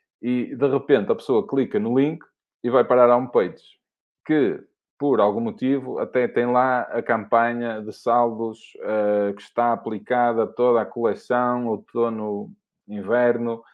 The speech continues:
E isto é muito estranho. Porquê? É um erro porquê? Porque, então, a pessoa quer aquilo, a pessoa clicou, deu-se ao trabalho de, de carregar, seja no anúncio, seja no e-mail, a pessoa clicou porque tem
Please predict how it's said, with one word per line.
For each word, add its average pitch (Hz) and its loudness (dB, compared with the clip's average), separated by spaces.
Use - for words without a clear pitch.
E 123 -8
isto 143 -4
é 139 6
muito 139 -2
estranho. 101 -4
Porquê? 87 -12
É 160 -6
um 139 -2
erro 147 -4
porquê? 92 -8
Porque, - -10
então, 110 -2
a 110 -6
pessoa 127 2
quer 147 0
aquilo, 123 -6
a - -18
pessoa 107 -6
clicou, 117 -4
deu-se 113 -6
ao 120 0
trabalho 110 -2
de, 110 -6
de 98 -12
carregar, 104 -4
seja 98 -6
no 117 -6
anúncio, 120 -6
seja 98 -4
no 101 -6
e-mail, 120 0
a - -20
pessoa - -6
clicou 123 0
porque - -16
tem 120 -2